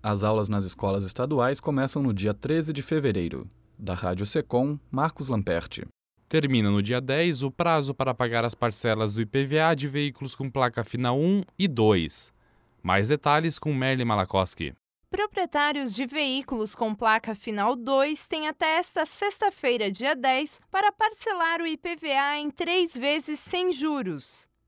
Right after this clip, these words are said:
Speaker 3: Para pagamento em cota única, o prazo vai até o dia primeiro de março.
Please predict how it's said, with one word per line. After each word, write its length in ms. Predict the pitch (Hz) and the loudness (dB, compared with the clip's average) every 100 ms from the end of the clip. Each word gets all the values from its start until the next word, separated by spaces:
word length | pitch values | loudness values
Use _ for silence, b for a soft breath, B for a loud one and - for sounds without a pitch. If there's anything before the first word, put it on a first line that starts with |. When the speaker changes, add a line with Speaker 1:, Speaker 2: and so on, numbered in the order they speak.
| _ | _
Speaker 3:
Para 220 | 208 180 | -2 -2
pagamento 640 | 208 196 196 190 190 190 | 0 2 2 0 -2 -4
em 40 | 180 | -2
cota 380 | 220 233 339 | 0 2 4
única, 540 | 330 330 349 359 381 359 | 4 2 -2 0 0 0
o 80 | 381 | -2
prazo 500 | - 359 359 359 359 | 0 4 4 4 2
vai 220 | 330 320 | 2 2
até 220 | 320 359 | 4 2
o 40 | 339 | 2
dia 200 | 311 349 | 0 -4
primeiro 580 | - 311 285 320 339 | -4 -4 -2 0 0
de 160 | 302 359 | 0 -2
março. 720 | 349 277 269 202 - 175 131 | 2 4 2 0 -8 -12 -12